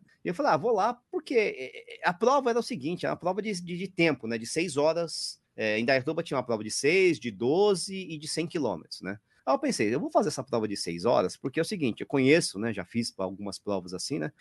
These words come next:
Eu sei que se eu cansar, eu simplesmente paro e fica registrado lá o número de quilômetros que eu fiz. Se eu fizer trinta, tá bom. Se eu fizer vinte, tá bom. Se eu fizer quarenta, tá bom, né?" E aí, largou, sai correndo, naquele rit-,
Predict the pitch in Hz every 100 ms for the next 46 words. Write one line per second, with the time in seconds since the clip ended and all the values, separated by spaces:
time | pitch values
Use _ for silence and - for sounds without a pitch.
0 | - 494 - 220 - 143 127 151 - 226
1 | 277 226 170 151 156 - 147 196 339 -
2 | 294 262 247 202 214 - 226 214 190 202
3 | 208 214 214 233 202 196 302 302 180 -
4 | 104 120 - 110 113 110 127 120 139 -
5 | - 98 92 101 - 117 120 104 123 90
6 | 92 101 92 110 101 95 107 131 113 139
7 | 165 139 - _ - 214 233 302 381 392
8 | _ - 170 190 175 196 269 339 - 214
9 | 226 196 190 220 240 247 208 175 175 170